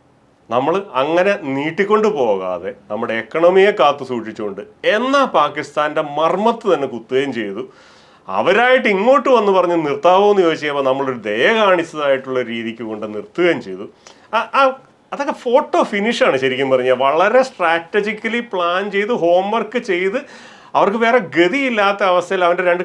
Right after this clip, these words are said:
കണ്ണും കുത്തിപ്പിടിച്ച് അപ്പുറത്തെ, ആ, ന്യൂക്ലിയർ, ആ, സ്റ്റോറേജിൻ്റെ അകത്ത് കൊണ്ട്, ആ, ആ, ബോംബ് വിട്ട് അവിടെ, ആ, അതിനി ഉപയോഗിക്കാനും പറ്റാത്ത രീതിക്കാക്കി.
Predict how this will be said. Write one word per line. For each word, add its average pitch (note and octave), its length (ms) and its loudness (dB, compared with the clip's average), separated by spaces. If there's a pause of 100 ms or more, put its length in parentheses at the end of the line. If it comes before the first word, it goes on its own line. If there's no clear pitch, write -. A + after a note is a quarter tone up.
കണ്ണും G3 280 -2
കുത്തിപ്പിടിച്ച് F#3 440 0
അപ്പുറത്തെ, E3 320 2
ആ, D#3+ 300 -2
ന്യൂക്ലിയർ, E3 500 -2 (120)
ആ, E3 100 0
സ്റ്റോറേജിൻ്റെ E3+ 520 0
അകത്ത് D#3+ 160 0
കൊണ്ട്, D#3 180 -2
ആ, D3+ 40 -4
ആ, C#3 800 -2
ബോംബ് E3+ 460 2
വിട്ട് E3+ 260 0 (120)
അവിടെ, B2+ 260 4
ആ, C#3+ 500 -2
അതിനി F3+ 220 0
ഉപയോഗിക്കാനും G3 580 4
പറ്റാത്ത E3 320 0
രീതിക്കാക്കി. C#3+ 680 -4